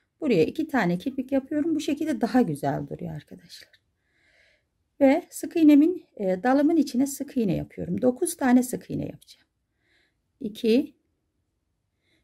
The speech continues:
üç, dört, beş, altı, yedi,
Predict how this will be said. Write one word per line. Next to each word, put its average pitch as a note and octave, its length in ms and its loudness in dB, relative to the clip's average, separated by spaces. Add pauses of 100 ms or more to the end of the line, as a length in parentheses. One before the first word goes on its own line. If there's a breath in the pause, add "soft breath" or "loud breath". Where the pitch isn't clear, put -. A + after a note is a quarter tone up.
(220)
üç, A3 520 -6 (1300)
dört, F3 500 -4 (1200)
beş, G#3 600 -2 (960)
altı, G#3 640 -4 (1120)
yedi, G3 680 0